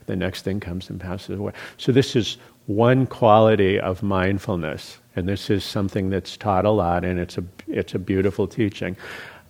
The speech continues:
Also, mindfulness has this quality of remembering. So in terms of meditation, it would be remembering your object. So if you were doing, um, breath meditation, let's say, or you were doing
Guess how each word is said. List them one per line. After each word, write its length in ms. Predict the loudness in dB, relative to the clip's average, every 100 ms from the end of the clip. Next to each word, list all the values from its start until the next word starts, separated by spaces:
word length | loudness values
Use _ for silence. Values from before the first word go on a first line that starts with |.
| _ _ _ _
Also, 680 | 6 6 4 -2 -2 -2 -6 -14 -20 _ -6
mindfulness 960 | 0 2 0 -2 -4 -4 -4 -6 -12 -18 _ _ _
has 400 | -8 2 2 4
this 180 | -2 -4
quality 720 | -8 2 4 6 4 2 0
of 260 | -2 -4 -2
remembering. 800 | -2 0 -2 -2 0 -2 -4 -8 -14
So 320 | -6 0 0
in 120 | 0
terms 360 | 0 0 0 0
of 140 | -4
meditation, 880 | -2 -2 -2 0 2 2 0 -4 -4 -6 -16 -20 -4
it 240 | -2 -2
would 120 | -4 -2
be 160 | 0
remembering 680 | 2 2 2 0 0 0 0
your 180 | 0 0
object. 640 | 0 -2 -2 -6 -6 -10 -20 _ -20 -12
So 260 | 0 2
if 200 | 2 2
you 120 | 2
were 120 | 4 2
doing, 680 | 2 2 4 2 0 -4 -6
um, 460 | -4 -2 -2 -2 -6 4
breath 300 | 4 4 0
meditation, 680 | -2 -2 -4 -6 -6 -8 -6
let's 240 | -6 -6
say, 300 | -4 -2 0
or 180 | 0 0
you 200 | 0 0
were 140 | 0 0
doing 440 | 0 0 -2 -4